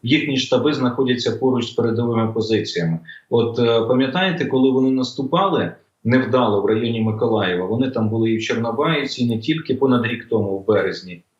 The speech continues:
І там загинуло багато генералів і полковників. І зараз, коли вони фактично в обороні на південному напрямку,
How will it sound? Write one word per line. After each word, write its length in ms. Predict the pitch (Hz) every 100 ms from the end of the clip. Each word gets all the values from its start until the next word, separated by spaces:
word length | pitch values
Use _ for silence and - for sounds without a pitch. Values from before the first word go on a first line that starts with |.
| -
І 80 | 113
там 240 | 151 147
загинуло 520 | 127 127 139 131 120
багато 340 | 113 127 120 113
генералів 720 | 113 117 120 131 123 107 113
і 280 | 113 110 104
полковників. 840 | - 110 123 107 95 - - - - - -
І 80 | 147
зараз, 400 | 190 180 - -
коли 240 | 127 131
вони 280 | 131 139 131
фактично 720 | 127 - 127 - 127 123 117
в 40 |
обороні 500 | 127 139 156 190 180
на 140 | 147 127
південному 600 | 127 120 123 120 120 117
напрямку, 640 | 110 107 107 101 104 -